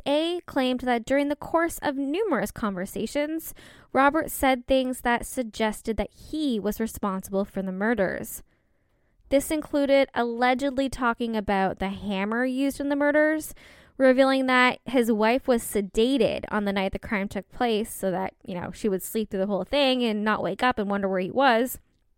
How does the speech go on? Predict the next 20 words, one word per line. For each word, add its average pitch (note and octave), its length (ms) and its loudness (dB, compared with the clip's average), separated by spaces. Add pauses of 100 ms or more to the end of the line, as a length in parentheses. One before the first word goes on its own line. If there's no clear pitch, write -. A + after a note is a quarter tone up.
(480)
and E4+ 340 0
allegedly E4 640 0
devising C4 720 0
a C4 80 0
number C#4 500 2
of G#3+ 180 0
plots G#3 460 0
to B3 100 -8
frame G3 460 -4
other G3 220 -2
people. - 600 -6 (680)
It C4 60 -2
needs D4+ 240 0
to - 80 -4
be D#4 100 2
said, B3+ 320 2
though, C4 360 4 (160)
that A3 240 0
Witness B3 400 0
A D4 340 2